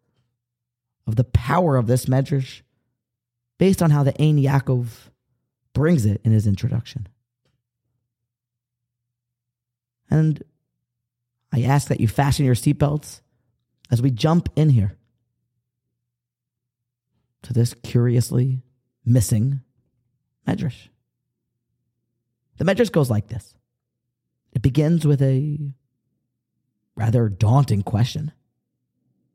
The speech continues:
I wonder what you would say to it. But the medrash says, the Ein Yaakov quotes, that what is the most central verse in all of Torah?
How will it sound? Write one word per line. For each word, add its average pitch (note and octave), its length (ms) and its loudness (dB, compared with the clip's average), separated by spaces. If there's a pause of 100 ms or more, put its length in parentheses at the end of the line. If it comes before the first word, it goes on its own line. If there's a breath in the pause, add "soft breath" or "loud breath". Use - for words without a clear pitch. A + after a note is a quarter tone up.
I A#2 60 -6
wonder A2 240 2
what A2 160 0
you G#2 120 0
would F#2 120 -2
say F#2 200 -2
to C#3+ 180 -6
it. C3+ 120 -6 (920)
But E3 80 4
the F3+ 60 4
medrash G3 540 2 (440)
says, - 420 -2
the - 100 -4
Ein G#2+ 140 0
Yaakov G#2+ 460 2
quotes, A2 500 -2 (1700)
that - 380 0 (1400)
what A#3 160 2
is A3 100 0
the F3+ 120 2
most C#3 280 2
central D#3+ 680 0
verse A#2 420 -2
in A2+ 80 4
all G2 160 2
of G2+ 100 0
Torah? F#2+ 380 -2